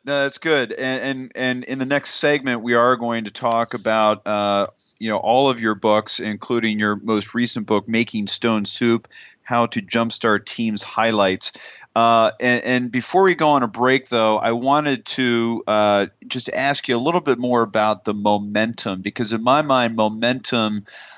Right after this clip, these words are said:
obviously is employing the help of others a little bit to move faster than one person can move if you can tap ten other people to do it. But it also,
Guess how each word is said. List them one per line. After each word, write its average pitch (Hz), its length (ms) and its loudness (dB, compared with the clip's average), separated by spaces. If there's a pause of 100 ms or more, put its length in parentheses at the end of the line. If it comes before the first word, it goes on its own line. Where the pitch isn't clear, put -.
(100)
obviously 113 840 2
is 107 580 2 (340)
employing 131 640 2
the 104 80 0
help 117 360 2
of 101 220 -2
others 113 680 0 (300)
a 101 60 0
little 113 240 0
bit 110 240 0
to 110 160 -2
move 110 200 -2
faster 110 600 -2
than 101 180 -4
one 117 280 0
person 107 420 -4
can 104 180 -8
move 104 320 0
if 95 140 -6
you 101 80 -6
can 98 200 -4
tap 104 420 -2
ten 113 180 -4
other 104 160 0
people 101 280 -6
to 98 60 -2
do 135 240 4
it. 127 100 2
But - 280 0 (260)
it 135 100 2
also, 165 680 2